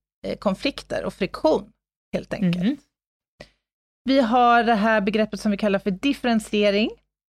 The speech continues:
Speaker 1: Och det går ju ut på att vi måste se alla individer i den här folksamlingen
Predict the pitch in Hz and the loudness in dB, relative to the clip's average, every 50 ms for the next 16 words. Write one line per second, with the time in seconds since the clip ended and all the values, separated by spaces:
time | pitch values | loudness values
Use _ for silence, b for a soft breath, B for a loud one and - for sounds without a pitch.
0 | _ _ _ _ _ _ _ _ _ _ _ _ _ _ _ _ 247 247 240 220 | _ _ _ _ _ _ _ _ _ _ _ _ _ _ _ _ -2 -2 0 0
1 | 262 262 330 320 320 285 254 233 - - 226 220 - 226 233 240 233 - 269 - | 0 0 0 2 2 2 0 -2 -2 -2 -2 0 0 0 0 0 0 -4 -6 -8
2 | - - - 339 381 415 415 392 - 311 269 226 208 202 190 190 185 190 185 170 | -10 -6 -2 0 2 2 2 0 0 0 2 2 2 2 2 2 2 0 0 -2
3 | 185 175 170 165 180 180 170 139 - - - 214 202 185 185 180 190 185 180 170 | -2 -4 -4 -4 -4 -4 -4 -4 -6 -8 -6 -4 -2 -2 -2 -2 -2 -2 -2 -4
4 | 170 - - 185 170 - - - 180 175 175 180 208 233 - - 196 | -4 -6 -8 -8 -8 -8 -8 -6 -6 -6 -6 -6 -6 -8 -8 -8 -10